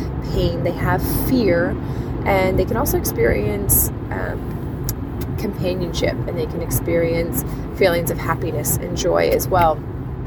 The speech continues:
And so trying to apply that into the training of really being aware of when a horse is feeling scared and taking that time to breathe and be like,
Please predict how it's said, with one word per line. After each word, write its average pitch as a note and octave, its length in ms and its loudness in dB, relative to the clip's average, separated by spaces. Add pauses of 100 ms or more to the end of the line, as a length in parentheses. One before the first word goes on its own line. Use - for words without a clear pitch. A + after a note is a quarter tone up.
(400)
And G#3 180 -2
so F#3 160 4
trying F#3 360 0
to G3 60 0
apply F3 340 2
that F3 240 2
into - 240 -2
the - 100 0
training E3+ 640 -4
of D#3+ 280 2 (380)
really A3 240 6
being F#3+ 460 -4
aware F#3 560 2
of - 240 0
when G#3 160 4
a - 40 0
horse A3 220 0
is - 140 2
feeling D#3+ 320 2
scared D#3 420 4 (400)
and F#3 140 2
taking F#3+ 300 2
that F#3+ 120 2
time E3 420 2
to F#3 140 2
breathe F3+ 480 2
and E3+ 120 -4
be E3+ 80 -2
like, E3 180 -2